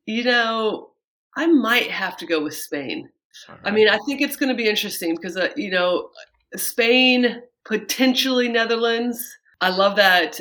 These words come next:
Speaker 1: um, Hegerberg's back with, uh, Norway. I think that's a huge boost.
Speaker 2: Yes.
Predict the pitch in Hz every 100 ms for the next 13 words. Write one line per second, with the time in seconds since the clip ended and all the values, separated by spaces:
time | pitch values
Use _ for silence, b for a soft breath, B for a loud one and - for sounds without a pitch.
0 | - 175 165 160 156 190 185 180 175 170
1 | 165 165 - 170 160 - - 165 151 147
2 | 165 175 185 190 147 156 151 151 147 -
3 | 180 175 185 190 202 - - - - -
4 | 92 -